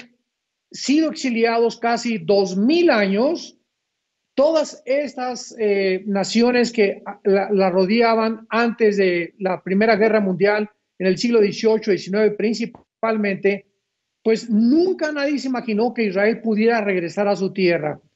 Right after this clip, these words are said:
Sin embargo, vemos nosotros que esto fue un cumplimiento de las profecías bíblicas. En primer lugar, cuando Dios forma al ser humano,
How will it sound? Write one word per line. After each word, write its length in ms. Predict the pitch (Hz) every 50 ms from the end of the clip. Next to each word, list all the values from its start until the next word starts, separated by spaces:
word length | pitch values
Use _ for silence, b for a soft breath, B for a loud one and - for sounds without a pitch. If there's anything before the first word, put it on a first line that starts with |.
| _ _ _ _ _ _ _ _ _
Sin 260 | - - 254 320 349 359
embargo, 720 | 330 277 269 262 254 240 214 233 233 240 240 240 - - -
vemos 260 | 185 233 254 254 262
nosotros 540 | 254 247 214 240 220 214 220 233 233 - 233
que 140 | - 226 220
esto 240 | 214 - 220 202
fue 200 | - 214 214 220 214 -
un 280 | 233 247 302 330 277 -
cumplimiento 1080 | 311 320 302 - - 277 269 269 233 226 220 208 196 170 - - 190 202 214 214 - - - _ _ _ -
de 360 | 156 226 233 277 302 294 - -
las 180 | 214 214 196
profecías 800 | 202 - 190 180 147 175 170 - 214 220 208 202 202 202 - - -
bíblicas. 720 | 170 185 220 202 185 175 170 - 165 156 147 - - _ _ _ _ _ _ _
En 220 | - 262 302 320 311
primer 280 | 302 285 269 262 247
lugar, 440 | 226 226 180 185 170 156 127 - - _ _ _ _ _ _ _ _ _ _ _ _ _ _ _ _ _ _ _ _ _ _ _ _ _ _ _
cuando 320 | - 233 240 240 233 240 247
Dios 240 | 277 320 330 -
forma 300 | - 302 311 302 285 254
al 100 | 226 208
ser 200 | - - 277 294
humano, 600 | 285 262 240 240 226 202 190 196 208 214 214 -